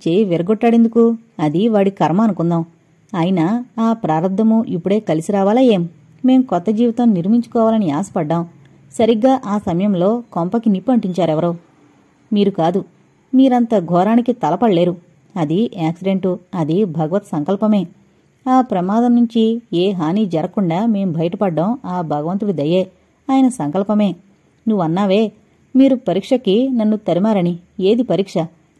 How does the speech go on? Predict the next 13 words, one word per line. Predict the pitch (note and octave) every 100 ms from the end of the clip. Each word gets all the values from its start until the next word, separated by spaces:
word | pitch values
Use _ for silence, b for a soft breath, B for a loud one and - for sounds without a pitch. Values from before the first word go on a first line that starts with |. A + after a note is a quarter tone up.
| -
నిజాయితీగా | F3+ F3+ A3+ A#3 A#3 A#3
బ్రతకడమే | F3 E3 G3 F#3 F3 B3 -
ఈ | G3+
రోజుల్లో | F3+ F3+ A3+ A3+
ఒక | A3+
పరీక్ష. | G#3+ D3+ F3 F3 E3+ - _ _ _
లంచానికి | G3 F3+ G3+ A#3+ B3+ B3+ C4 -
ఆశించకుండా, | D#3 F3+ A#3 A#3 A3 G#3+ G#3+ G#3+
ఒకరి | A3+ A3 A3+
కడుపు | A3+ F#3+ A3+
కొట్టకుండా, | A#3 E3+ G3 A3 F3 G3+ B3+
అన్యాయానికి | - E3+ G3 A3 A#3 A#3
తలపడకుండా | A#3 D3+ F#3 A3+ A#3 A3+ A3 A3